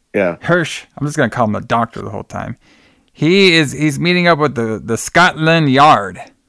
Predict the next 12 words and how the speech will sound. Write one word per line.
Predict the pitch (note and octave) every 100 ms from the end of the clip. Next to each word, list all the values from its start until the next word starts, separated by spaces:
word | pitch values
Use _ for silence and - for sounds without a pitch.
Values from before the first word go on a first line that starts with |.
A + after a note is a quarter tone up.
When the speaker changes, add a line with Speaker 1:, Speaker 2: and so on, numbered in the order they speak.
| _ _ _ _ _ _ _ _ _
Speaker 2:
police | - C#3 D#3+ - - _ _ _ _ _
fellers. | - C3 G2+ G#2 - - _ -
Speaker 1:
Yeah. | B2+ G#2 - - _ _ _ _
Speaker 2:
And | C3
Speaker 1:
This | A#2
Speaker 2:
ap- | A2+
Speaker 1:
shit, | -
this | C#3+
is | C3+ F2+
hilarious, | E2 F#2 C#2+ A1+ G1+ -
this | G2+
scene. | - -